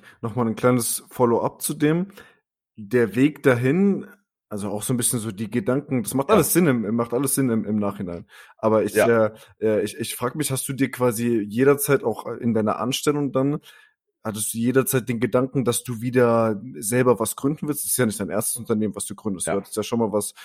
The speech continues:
Speaker 1: äh, äh, vor allem auch in die C-V-Richtung damals mehr mit Studenten, ähm,
Speaker 2: Ja.
Speaker 1: äh, äh, gegründet. Ist das, war das immer das Ziel und das war so ein bisschen irgendwie auf Zeit, sobald ich wieder was sehe, was mich irgendwo reizt, dann, dann springe ich drauf? Oder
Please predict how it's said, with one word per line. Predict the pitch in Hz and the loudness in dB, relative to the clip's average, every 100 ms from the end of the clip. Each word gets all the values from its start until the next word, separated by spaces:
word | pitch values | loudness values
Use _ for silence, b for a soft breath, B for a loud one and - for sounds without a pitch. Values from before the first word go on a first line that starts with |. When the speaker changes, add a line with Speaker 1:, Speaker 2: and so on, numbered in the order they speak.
| B B | B B
Speaker 1:
äh, | 104 | -2
äh, | 98 104 | 0 -2
vor | - 110 | 0 2
allem | 117 | 2
auch | 107 95 | 0 -2
in | 110 | -4
die | 104 | -4
C-V-Richtung | - 113 123 135 120 - 110 | -6 -4 0 0 -2 -6 -4
damals | 113 113 107 | 0 0 -2
mehr | 113 110 | -2 -2
mit | 107 | -2
Studenten, | - 104 120 139 - 143 B B B - | -6 -4 -2 -2 -4 -8 B B B -4
ähm, | 113 110 110 - | 0 0 0 0
Speaker 2:
Ja. | 117 110 101 | 0 0 0
Speaker 1:
äh, | 110 | 0
äh, | |
gegründet. | 110 120 - 123 127 139 - - _ _ _ _ _ - | -2 -6 -4 -4 -2 -4 -6 -20 _ _ _ _ _ -4
Ist | 123 135 | -2 0
das, | 117 | 2
war | 110 | 4
das | 127 127 | 4 4
immer | 143 156 | 2 6
das | 165 139 - | 6 6 2
Ziel | - 156 226 | -2 0 0
und | 135 127 | 0 -2
das | 117 | -2
war | 123 | 0
so | 123 | 0
ein | |
bisschen | 123 127 135 | 0 -2 -2
irgendwie | 123 120 123 | -2 0 2
auf | 117 107 | 2 0
Zeit, | - - 143 156 - - - | -2 2 4 2 -2 -18 -16
sobald | 110 120 107 127 | -8 -2 2 2
ich | 117 - | 2 0
wieder | 131 117 | 0 2
was | 120 - | 0 0
sehe, | 131 131 | 0 2
was | 120 - | 0 -6
mich | 120 | -8
irgendwo | 120 120 110 | -6 -4 -4
reizt, | 101 117 135 - - | 0 0 0 -2 -2
dann, | 117 113 104 | -2 -2 -2
dann | 113 107 | -4 -4
springe | - - 120 | -8 -6 -6
ich | 110 | -6
drauf? | - 123 - - | -6 -4 -2 -4
Oder | 180 151 135 | 0 4 4